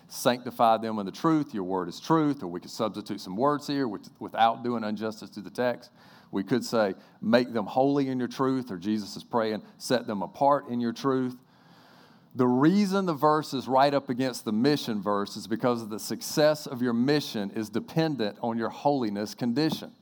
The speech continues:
The success of your mission is condition, is dependent on your holiness.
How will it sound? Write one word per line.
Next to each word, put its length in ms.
The 80
success 520
of 120
your 100
mission 480
is 160
condition, 640
is 220
dependent 500
on 140
your 120
holiness. 640